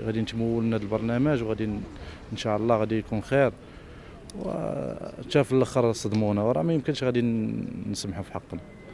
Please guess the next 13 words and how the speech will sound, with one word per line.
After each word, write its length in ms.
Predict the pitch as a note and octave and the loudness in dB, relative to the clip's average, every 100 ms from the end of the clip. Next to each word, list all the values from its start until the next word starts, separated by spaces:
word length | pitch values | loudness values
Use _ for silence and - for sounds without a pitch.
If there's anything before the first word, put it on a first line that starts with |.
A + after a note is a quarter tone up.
| - - - - - - - | -16 -16 -16 -18 -18 -18 -6
الا 380 | A#2+ C3 C3+ C3 | 4 6 10 10
وصلنا 340 | A#2 - B2 B2 | 8 6 6 6
للجنه 260 | A2 A2 | 4 2
التمويل 560 | A2 - A#2+ A#2+ G#2+ G2 | 2 2 4 6 4 4
ودزنا 360 | A2+ G#2+ A2+ | 0 0 2
من 140 | A#2 A2+ | 2 2
المراحل 400 | A2+ A#2 A2 A#2+ | 4 4 4 0
كامله، 420 | - G3 F#3 G#2 - - - - | 2 2 2 0 -4 -14 -18 -8
كيف 160 | C#3 D3 | -6 0
ما، 540 | C#3+ C3+ B2 G#2+ G#2 - - - - - - - - - - - G#2+ | 4 6 6 6 2 -6 -12 -16 -14 -14 -14 -14 -14 -12 -12 -8 -6
آه، 680 | - A#2+ A#2+ A2+ A2+ F#2+ - - | -4 0 2 2 0 -4 -8 2
تمولوا 380 | C3 B2 A#2+ A#2 | 4 6 6 6
ال-، 460 | A2+ G#2+ G#2+ A2 | 4 0 -2 -2